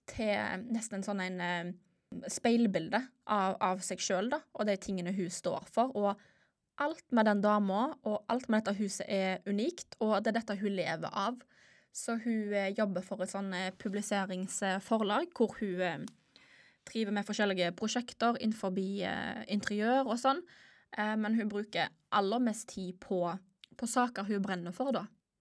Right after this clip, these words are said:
Og hun skriver veldig bra, og hun formidler det på en veldig god måte. Så hun ser jeg ekstremt mye opp til, og er et, et av mine største forbilder. For vi er liksom så nære.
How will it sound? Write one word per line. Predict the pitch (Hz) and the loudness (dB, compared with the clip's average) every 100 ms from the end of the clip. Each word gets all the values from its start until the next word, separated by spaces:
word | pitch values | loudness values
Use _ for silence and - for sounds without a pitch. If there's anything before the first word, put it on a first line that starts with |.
| - | -8
Og | 220 | -4
hun | 220 | -4
skriver | 220 - 233 208 196 | -4 -6 -4 -2 -2
veldig | 196 208 190 190 | 0 2 2 0
bra, | 208 285 277 | 0 0 -2
og | 226 | -2
hun | 220 | -2
formidler | 220 208 190 180 | 0 0 -2 -6
det | 196 | -6
på | - 202 | -4 -4
en | 196 196 190 _ _ _ _ _ _ - | -4 -6 -10 _ _ _ _ _ _ -2
veldig | 220 214 | 2 2
god | 208 208 | 2 2
måte. | 190 196 - - 220 - | 0 -2 -6 -8 -8 -10
Så | - 208 | -8 -4
hun | 220 226 | -2 -2
ser | 220 202 190 | -2 -4 -2
jeg | 190 196 - _ _ _ _ - | -2 -4 -10 _ _ _ _ -20
ekstremt | - - 233 214 196 - | -14 -10 -2 -2 -2 -4
mye | 208 190 175 | -4 -2 -4
opp | - - | -6 0
til, | 247 311 _ _ - | 0 -2 _ _ -4
og | 208 202 202 214 - | -2 0 -2 -4 -4
er | 190 196 | -4 -6
et, | - - - _ _ _ _ - | -8 -14 -14 _ _ _ _ -8
et | 220 233 | -2 2
av | |
mine | 214 190 | 2 0
største | - 226 - - | 0 -2 -2 -4
forbilder. | 214 202 190 185 185 - _ | 0 2 2 0 0 -4 _
For | - 220 | 0 2
vi | |
er | 226 | 4
liksom | 220 240 226 | 2 2 2
så | 220 208 202 - _ _ _ - | 2 0 -2 -10 _ _ _ 0
nære. | 226 240 240 208 214 254 | 2 4 4 2 2 2